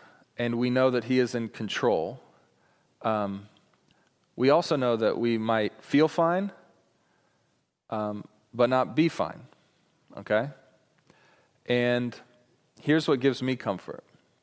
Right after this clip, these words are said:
Here's what gives me comfort. That even if I'm feeling fine and I'm not fine, because Jesus is in control, it will be okay. Even if I'm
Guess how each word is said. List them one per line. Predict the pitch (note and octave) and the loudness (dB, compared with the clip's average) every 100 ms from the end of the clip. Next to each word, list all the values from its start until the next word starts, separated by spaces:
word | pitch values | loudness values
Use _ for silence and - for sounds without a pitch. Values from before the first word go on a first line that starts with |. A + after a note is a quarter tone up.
| _ _ _ _ _ - | _ _ _ _ _ -2
Here's | C#3 C#3 C#3 | 2 2 2
what | B2+ - - B2 | -2 -4 -16 -4
gives | A#2+ A#2 | -2 -2
me | A2 | -6
comfort. | - G2 - D2+ - _ _ _ _ _ _ _ _ _ A#2 | -4 -8 -8 -12 -12 _ _ _ _ _ _ _ _ _ 0
That | B2+ B2 - - _ | 2 2 -4 -18 _
even | C#3 F#3 G#3 G3 | 0 2 4 2
if | E3 | 4
I'm | C#3 B2 | 2 0
feeling | - F#3 G3+ E3+ | 0 2 4 0
fine | - C3+ B2 | 2 2 2
and | A#2 | 0
I'm | A#2 A2+ | -2 2
not | D#3 F#3+ - | 2 2 -2
fine, | A#2 F#2 E2+ A2 C#3 _ _ _ _ _ | -4 -4 -8 -14 -16 _ _ _ _ _
because | - B2 D3+ A#2+ | -6 2 2 0
Jesus | - F#3+ F3+ D#3 | 0 2 2 0
is | C#3 B2 | -2 -2
in | |
control, | A2 A2 G2+ G2+ F2 F#2 C3 - _ _ _ _ _ _ | -4 -8 -6 -4 -2 -4 -8 -18 _ _ _ _ _ _
it | C#3 | 0
will | C#3+ | 2
be | B2+ C3 | 2 2
okay. | B2 A#2+ D3+ G2 B2 - _ _ _ _ _ _ _ _ _ _ _ _ _ _ _ _ _ _ - | 2 2 0 0 -4 -20 _ _ _ _ _ _ _ _ _ _ _ _ _ _ _ _ _ _ 2
Even | G3+ G3 F3 | 4 6 4
if | E3 | 4
I'm | D3 C3+ | 2 0